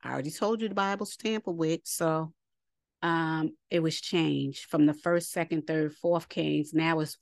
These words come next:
First, um, Shemuel, Second Shemuel, then it's First Kings, Second Kings, like that. It's supposed to be four books of Kings, the Book of the Kings. Um, people know that who, um, understand Bible history and, and, uh,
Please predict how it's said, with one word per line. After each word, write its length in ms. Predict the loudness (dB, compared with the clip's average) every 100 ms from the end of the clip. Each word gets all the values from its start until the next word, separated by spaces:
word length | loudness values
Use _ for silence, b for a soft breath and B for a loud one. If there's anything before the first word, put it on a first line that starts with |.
| -8
First, 480 | -2 -2 -2 -12 -10 -2
um, 300 | 2 2 0
Shemuel, 440 | 0 0 0 0
Second 300 | -2 -2 -2
Shemuel, 400 | -2 0 0 -2 B B B
then 220 | 2 2
it's 140 | 2 0
First 360 | -2 -2 -2
Kings, 320 | 0 2 2
Second 280 | 0 -2 -2
Kings, 220 | 0 -2 -2
like 200 | -4 -2
that. 200 | -2 0
It's 120 | 0
supposed 360 | -2 0 -2 0
to 60 |
be 240 | 2 2 0 b b _ _
four 300 | 0 4 6
books 300 | 4 2 2
of 220 | 0 -2 _ -2
Kings, 640 | 2 2 -2 -6 -8 -12 _ _ _ _ _ -4
the 120 | 2
Book 220 | 4 4
of 40 | 2
the 60 |
Kings. 460 | 2 2 2 0 -2 B B B B
Um, 540 | 2 2 2 0 0 -4 -6 -10 _ -14 -12 -6
people 340 | 0 2 4 6
know 240 | 8 8
that 260 | 8 8 6
who, 340 | 4 4 0 2
um, 340 | 4 4 2
understand 480 | 0 -2 0 0 2
Bible 380 | 4 4 4 0
history 720 | 0 0 0 0 2 2 2
and, 260 | 0 0 0
and, 340 | 0 0 0 0
uh, 260 | -4 -4